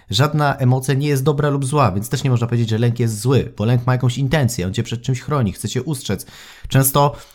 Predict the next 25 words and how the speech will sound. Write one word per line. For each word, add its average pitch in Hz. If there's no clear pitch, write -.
dotyczy 135
to 147
rzeczy, 156
które 175
się 170
naprawdę 185
nie 175
wydarzą, 175
tak 117
jak 110
właśnie 117
w 113
relacji 117
damsko-męskiej. 113
Oczywiście 120
kobieta 104
może 95
ci -
powiedzieć: 90
„Nie 95
jestem 101
zainteresowana 95
rozmową 90
z -
tobą”, 98